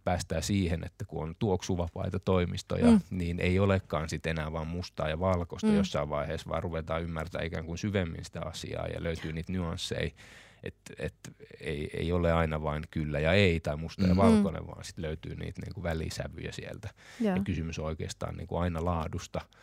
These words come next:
Speaker 1: toivottavasti hyvästä mausta ja tietyistä asioista.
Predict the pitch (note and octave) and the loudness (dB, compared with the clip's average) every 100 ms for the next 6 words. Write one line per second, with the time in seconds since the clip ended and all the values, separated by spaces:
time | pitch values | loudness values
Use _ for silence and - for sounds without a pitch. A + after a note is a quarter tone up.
0 | - - - - _ _ _ _ - D2+ | -20 -20 -20 -20 _ _ _ _ -6 -4
1 | C#2+ - - F2+ F#2+ D2+ - F2 F2 D#2+ | -4 -12 -8 -2 -2 -2 -2 -2 -2 -4
2 | - - - - - - - F2+ - - | -6 -8 -8 -12 -12 -8 -6 -6 -6 -10
3 | - - - _ - E2+ E2+ - - - | -10 -12 -12 _ -10 -6 -4 -6 -8 -10
4 | - | -12